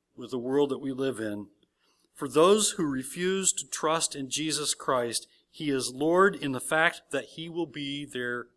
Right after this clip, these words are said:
final judge. But it does not need to be so.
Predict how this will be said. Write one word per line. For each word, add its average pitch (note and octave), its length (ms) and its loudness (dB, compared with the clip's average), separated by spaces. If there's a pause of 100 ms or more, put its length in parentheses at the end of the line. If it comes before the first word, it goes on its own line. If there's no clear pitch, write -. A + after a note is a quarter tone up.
(240)
final A#2 540 -6
judge. - 540 -10 (3250)
But C3 120 -6
it A#2+ 100 -14
does D3 200 -2
not D3 200 -6
need D3 160 -10
to - 60 -20
be C#3+ 100 -12
so. - 320 -8